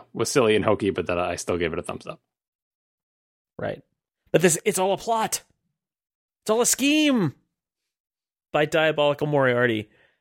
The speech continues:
Speaker 2: uh, who, who, uh, let's see, what's the sequence of events here? So Moriarty is, is acquitted,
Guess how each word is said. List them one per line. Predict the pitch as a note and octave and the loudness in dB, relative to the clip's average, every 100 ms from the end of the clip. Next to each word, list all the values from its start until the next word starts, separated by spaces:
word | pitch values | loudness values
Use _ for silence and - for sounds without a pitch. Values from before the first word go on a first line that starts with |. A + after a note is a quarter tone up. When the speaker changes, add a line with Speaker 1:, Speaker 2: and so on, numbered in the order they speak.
| _ _ _ | _ _ _
Speaker 2:
uh, | C3 C3 A#2+ A#2 - | 0 2 4 2 0
who, | - D3 C#3+ C#3 B2+ - - | 0 2 4 2 0 -4 -10
who, | - D3+ C#3 B2+ B2+ | -4 0 0 0 2
uh, | B2+ B2 A#2+ A#2+ - _ _ _ _ _ _ _ _ _ _ _ _ _ - - | 2 4 2 0 -6 _ _ _ _ _ _ _ _ _ _ _ _ _ -20 -16
let's | C3 D#3+ | -8 -2
see, | E3+ | 2
what's | D#3 - | 2 2
the | D#3+ | 0
sequence | - F3 E3 C#3 | 2 4 2 2
of | C3 | -2
events | B2 B2 A#2 | 4 4 4
here? | - G#2+ G2 - | 0 0 0 -2
So | D3 D3 | -2 -2
Moriarty | G3+ G3 F#3 E3 D3 | 0 0 2 2 2
is, | C#3+ - | -2 -4
is | C#3+ B2+ A#2+ A#2+ - | -2 0 0 -4 -10
acquitted, | - D3+ A#2+ G#2+ G#2+ | -4 0 0 -2 -6